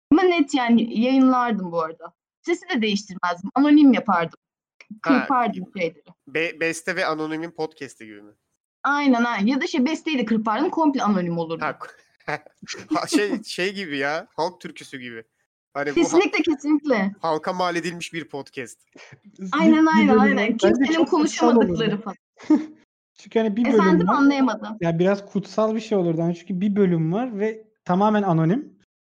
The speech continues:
Speaker 3: Hani kime <laughs> ait olduğu da belli olmayan tek bölümlük bir podcast. Bence çok enteresanmış.
Speaker 1: Aslında o tarz fikirlerim var. Bakın ya, ben zaten komple anonim olmak istiyorum.
Speaker 3: Bak, çalmayalım diye söylemiyor, farkındasın değil mi?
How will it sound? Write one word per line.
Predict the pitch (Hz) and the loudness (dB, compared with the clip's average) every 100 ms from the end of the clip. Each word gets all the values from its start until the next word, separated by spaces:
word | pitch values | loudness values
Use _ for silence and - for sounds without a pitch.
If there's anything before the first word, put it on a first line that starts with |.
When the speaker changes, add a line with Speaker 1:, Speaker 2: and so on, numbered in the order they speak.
| _ - | _ -4
Speaker 3:
Hani | 180 185 185 | 0 -2 -4
kime | - 208 208 | 0 4 6
<laughs> | 190 | 4
ait | 233 226 | 2 4
olduğu | 214 208 214 | 2 2 2
da | 196 190 | 2 0
belli | 190 208 | 0 0
olmayan | 214 208 208 | 0 2 0
tek | 208 202 196 | 0 0 0
bölümlük | 185 202 | 0 0
bir | 202 | -4
podcast. | 185 180 170 - 156 - | -4 -4 -2 -4 -6 -2
Bence | 165 170 | 0 0
çok | 170 190 | -2 -4
enteresanmış. | 170 147 165 160 175 170 156 - _ _ _ _ _ _ _ _ _ _ - - - | -4 -4 -4 -6 -6 -6 -8 -12 _ _ _ _ _ _ _ _ _ _ -12 -12 -4
Speaker 1:
Aslında | 240 - 311 330 | -4 2 4 6
o | 262 | 4
tarz | 269 330 320 - | 4 2 2 0
fikirlerim | 269 339 285 285 285 294 | 0 4 6 6 6 6
var. | 226 | 6
Bakın | 214 214 254 | 4 4 4
ya, | 202 185 | 4 4
ben | 214 214 | 2 2
zaten | 214 233 269 262 | 2 2 4 4
komple | 269 254 254 | 4 4 4
anonim | 214 220 240 262 | 4 4 6 6
olmak | 196 185 180 | 4 2 -2
istiyorum. | - - 214 190 190 | -8 -4 2 2 2
Speaker 3:
Bak, | 196 | -2
çalmayalım | - 160 156 156 151 151 | 0 2 4 4 4 2
diye | 151 156 | 2 0
söylemiyor, | 151 147 143 143 127 | 0 0 0 -2 -4
farkındasın | 131 131 147 139 143 | -6 -6 -6 -6 -8
değil | 143 | -8
mi? | 156 | -8